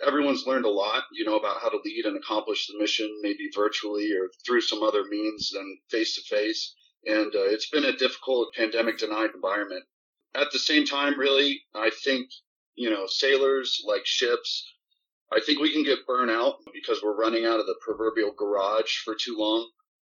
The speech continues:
There should probably be some pulse, you know, kinda kept on fleet and command climate, in addition to material readiness concerns that come up from these longer deployments.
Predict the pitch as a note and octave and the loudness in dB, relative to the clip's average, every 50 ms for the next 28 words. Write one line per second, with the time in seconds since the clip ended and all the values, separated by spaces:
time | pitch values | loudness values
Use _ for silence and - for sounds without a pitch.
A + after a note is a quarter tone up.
0 | _ - _ _ - B2 A#2+ - - C3 - - C3+ C3 C3 C3 B2+ B2+ B2 A#2 | _ -20 _ _ -2 0 0 0 0 -4 -4 -2 0 2 4 4 2 0 -2 -6
1 | G#2+ - - A#2+ A#2 A2+ A2+ G#2 - - - - G#2+ G2+ G#2 G#2+ G#2 - - - | -4 -2 0 0 0 0 -2 -4 -8 -12 -4 -2 0 2 2 2 0 -2 -4 -4
2 | - G#2 G#2+ G2+ G2 F#2+ - - A#2 A2 G#2 - - - A2+ - - A#2 A2+ G2+ | -4 -4 -6 -6 -6 -8 -4 -2 -2 -2 -2 -4 -4 -4 -4 -2 0 0 -2 -2
3 | - - - - - A2+ A#2 A2+ - - - - - G#2+ G#2 G2+ G2 G2 F#2+ - | -4 -10 -16 -8 -4 -4 -4 -4 -6 -8 -10 -8 -6 -4 -2 -2 -2 -4 -8 -4
4 | - G#2 G2+ G#2 G2 G2 F#2+ F#2 - _ _ - A#2+ B2+ C3 B2 B2+ B2 - - | -4 -2 -2 -2 -2 -4 -6 -6 -8 _ _ 0 2 2 4 4 2 2 2 0
5 | A#2+ G#2+ - - A#2 A2+ A2+ A2 G#2 G#2 - - - - B2+ A#2+ A2 G#2 G2+ G#2 | 0 0 0 0 0 0 0 -2 -4 -6 -6 -4 0 0 2 4 4 4 4 2
6 | A2 A2+ A#2 A2+ A2 A2 - - G#2+ G2 F#2 - A2+ G2 G2 G2 G2 F#2+ - - | 2 2 0 0 -2 -4 -6 -6 -8 -6 -4 -4 -4 -4 -4 -6 -8 -8 -8 -8
7 | - - - F#2 F2 F2 - _ _ - - A#2+ A2+ A2 A2+ A2+ - - A#2 G#2+ | -6 -2 0 0 0 0 -4 _ _ -4 -2 0 2 2 2 0 -2 -4 -6 -4
8 | G#2+ G#2+ G2+ G2+ G2+ G2+ G#2 G#2+ G2+ G#2+ - - - - G#2 G#2 G#2 G2+ F#2+ F#2 | -4 -4 -4 -2 -2 -2 -2 0 0 -2 -4 -4 -6 -6 -4 -4 -4 -4 -8 -10
9 | - - - | -10 -12 -14